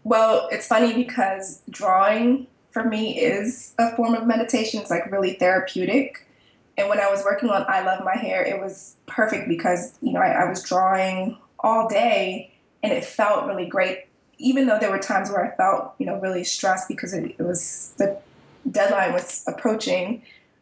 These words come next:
But, you know, when it's work, it's just, it's a little different sometimes. So I try to make time for, you know, drawing just for me, just for the sake of, you know, getting some creative energy out. I love, like I said, walking,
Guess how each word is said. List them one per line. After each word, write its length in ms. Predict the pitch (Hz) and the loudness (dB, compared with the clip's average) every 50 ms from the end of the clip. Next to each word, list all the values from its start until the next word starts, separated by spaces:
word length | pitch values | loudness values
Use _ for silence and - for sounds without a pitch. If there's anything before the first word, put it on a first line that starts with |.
| _ _ _ - | _ _ _ -6
But, 160 | 214 - 247 | -2 0 2
you 60 | 254 | 2
know, 120 | 247 226 | 4 4
when 80 | 226 214 | 4 2
it's 240 | - - - 214 - | 2 0 -4 -2 0
work, 240 | 240 254 240 247 - | 2 2 2 2 -2
it's 160 | - - - | -4 -6 -8
just, 320 | - 208 - - - - - | -8 -8 -8 -10 -12 -10 -10
it's 140 | - - | -8 -6
a 60 | 202 196 | -4 -2
little 300 | 196 196 202 202 196 - | 0 0 -2 -2 -4 -4
different 460 | - 185 190 - - 220 240 240 - | -4 -4 -2 2 2 4 4 2 0
sometimes. 600 | - 285 277 277 277 294 277 277 269 269 277 277 | 0 0 0 0 2 2 2 2 2 2 0 2
So 400 | - 214 202 196 180 190 190 - - _ _ _ _ _ _ _ _ _ _ _ _ _ _ _ _ _ - - | 0 0 2 2 0 0 -4 -8 -14 _ _ _ _ _ _ _ _ _ _ _ _ _ _ _ _ _ -2 0
I 80 | 214 220 | 0 0
try 180 | - 269 240 233 233 | 0 0 0 0 0
to 20 | |
make 240 | 240 226 214 214 - | 0 -2 -2 -4 -6
time 340 | - - 202 190 190 185 185 - | -6 -2 -2 -2 -2 -2 -4 -8
for, 500 | - 190 190 196 190 185 190 180 180 - - | -8 -2 0 2 2 4 2 0 -2 -4 -4
you 100 | - 180 | -2 -2
know, 100 | - - | -2 2
drawing 380 | - 196 196 196 196 202 202 | 4 4 4 4 4 0 -2
just 200 | - 196 - - | -2 -4 -4 -4
for 120 | - 196 202 | -4 -6 -6
me, 320 | 196 - 262 247 226 - - | -4 -2 -2 -2 -4 -4 -6
just 640 | 208 202 - - - - - - - - - - | -6 -6 -4 -4 -2 -2 -2 -2 -2 -4 -4 0
for 80 | - 247 | 0 0
the 80 | 202 190 | 0 0
sake 260 | - - 190 185 160 | 0 -2 0 2 2
of, 180 | 170 170 170 - - - | 2 2 0 -4 -8 -4
you 80 | 196 190 | 0 0
know, 120 | 180 175 | 0 2
getting 280 | - 196 196 190 190 190 | 2 0 0 0 -2 -4
some 240 | - - - 196 196 | -4 -4 -4 -4 -4
creative 300 | - - 196 185 185 185 | -4 -4 -4 -2 0 2
energy 360 | 175 180 180 175 190 185 165 - | 2 2 2 0 -2 -4 -2 0
out. 420 | - - - - - - - - - _ _ _ _ _ _ _ _ _ _ _ _ _ _ | 0 2 2 2 0 -2 -6 -12 -20 _ _ _ _ _ _ _ _ _ _ _ _ _ _
I 140 | - 208 220 220 | 0 0 0 2
love, 400 | 214 208 196 196 202 202 202 202 - - | 2 2 2 2 2 2 0 0 -2 -2
like 260 | - - 196 - - - - | -2 -2 -2 -4 -8 -4 -4
I 80 | 214 | -2
said, 240 | 208 - 202 202 202 | 0 0 0 0 0
walking, 760 | 196 196 196 196 - - 190 190 190 190 190 185 185 180 175 | 0 0 0 0 0 -2 -2 -2 -2 -4 -6 -8 -10 -10 -10